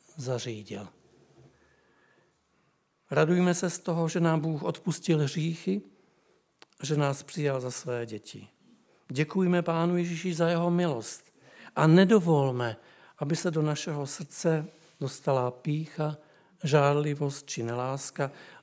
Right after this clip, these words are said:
a ovlivnila naše vztahy k druhým.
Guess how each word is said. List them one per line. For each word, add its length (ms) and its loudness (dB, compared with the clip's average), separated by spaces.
a 200 -2
ovlivnila 840 0
naše 300 -8
vztahy 520 -8
k 80 -14
druhým. 480 -6